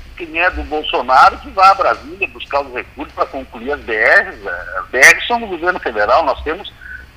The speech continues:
que fazer as obras do Estado, das rodovias do Estado, as duplicações que o Estado precisa, restau-, restauros, construções, temos ainda quarenta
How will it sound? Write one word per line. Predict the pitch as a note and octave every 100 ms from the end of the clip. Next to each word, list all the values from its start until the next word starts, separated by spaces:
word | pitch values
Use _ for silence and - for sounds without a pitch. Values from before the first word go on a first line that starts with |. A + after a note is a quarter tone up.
| - - - -
que | D4
fazer | F3 C3+ D#3+
as | F3
obras | E3 F#3 G3+
do | - -
Estado, | - - - - -
das | A#2 G#2+
rodovias | B2 A#2+ - D#3+ E3+
do | -
Estado, | - - A2+ D3+ - - F#2+ - -
as | F#2
duplicações | A#2+ - B2+ A2+ - - B2+ D3+
que | -
o | A2
Estado | - B2 B2
precisa, | - - - - C#4+ D4 F#2 G2 F2+ - - - - -
restau-, | - - - G#2 F2+ -
restauros, | A#2 - - A2 A2 D#3 D3 G2+ G2 -
construções, | B2+ B2 - G2+ - A#2 C#3 D#3+ -
temos | B2 A#2+
ainda | A#2+ C3 E3
quarenta | - B2 A#2+ E3+ F3+